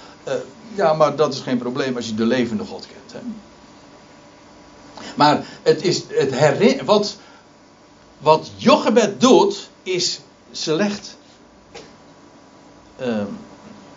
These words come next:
ze maakt een kist, net zoals dat N-, Noach dat ooit moest doen en gedaan heeft. Een kist, ja. Ja, waarom? Om beveiligd te worden daar in de wateren.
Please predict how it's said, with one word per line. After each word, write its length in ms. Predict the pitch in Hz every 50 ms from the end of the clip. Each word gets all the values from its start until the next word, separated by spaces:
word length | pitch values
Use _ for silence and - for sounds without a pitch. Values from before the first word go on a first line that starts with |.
| - - -
ze 160 | - - 151
maakt 340 | 151 180 190 196 196 - 127
een 180 | 117 101 -
kist, 500 | - - 196 330 339 - - - - - -
net 240 | 156 196 214 - -
zoals 480 | - - - 160 147 131 117 - -
dat 220 | 110 120 104 95 - - - 110
N-, 220 | 104 113 104 - - -
Noach 460 | 135 127 156 202 233 240 226 - -
dat 180 | 196 156 - -
ooit 260 | - 202 202 190 -
moest 300 | 135 131 139 127 107 107
doen 360 | 131 165 190 208 240 247 - - - -
en 140 | - 175 143
gedaan 380 | - 143 123 147 139 127 113 107
heeft. 400 | 98 117 139 147 151 - - - - - - - -
Een 320 | - 170 131 - - - - - - -
kist, 480 | - 196 180 214 226 208 - - - -
ja. 280 | 170 165 165 185 240 - - - - - - - - - - - - -
Ja, 280 | - 180 175 147 - - 139
waarom? 680 | 120 147 147 139 - - 180 180 202 214 247 - - - - - _ - - - - - - - - - -
Om 360 | - 165 165 160 156 139 - - - - - - - - -
beveiligd 640 | - 110 104 113 113 120 135 147 143 143 135 - -
te 80 | 127
worden 300 | 110 113 113 110 113 101
daar 280 | 107 107 110 107 107 - -
in 360 | - 113 110 107 104 104 104 95
de 120 | 107 101
wateren. 560 | 104 107 104 98 98 95 - - - - -